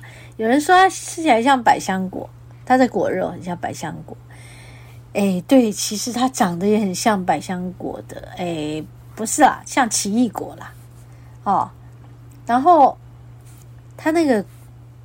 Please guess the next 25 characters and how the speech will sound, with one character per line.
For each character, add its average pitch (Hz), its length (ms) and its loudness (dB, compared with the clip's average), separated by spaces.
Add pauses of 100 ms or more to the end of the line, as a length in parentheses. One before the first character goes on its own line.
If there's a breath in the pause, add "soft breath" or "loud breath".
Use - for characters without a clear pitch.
(180)
真 320 160 0
的 302 80 4
很 190 120 0
酸， 185 360 -2 (1200)
酸 320 300 0
到 330 120 6
我 202 120 0
会 233 120 2
怕 254 440 0
说 196 320 -2
我 175 120 -2
会 214 120 -4
不 214 120 -4
会 220 140 2
胃 208 240 2
酸， 170 360 -6 (580 loud breath)
我 185 100 -4
会 208 100 -4
不 254 140 2
会， 226 380 2 (120)
会 - 160 -4
不 220 80 -4
会 240 200 4
喉 185 200 -2
咙， 190 380 -4